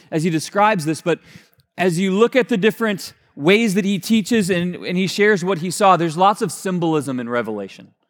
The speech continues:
There, there's bowls of wrath. There, there, there's lots of symbol-,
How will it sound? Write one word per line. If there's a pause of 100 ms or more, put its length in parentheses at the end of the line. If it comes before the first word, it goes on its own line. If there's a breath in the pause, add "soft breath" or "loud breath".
(360)
There,
there's
bowls
of
wrath.
There,
there,
there's
lots
of
symbol-,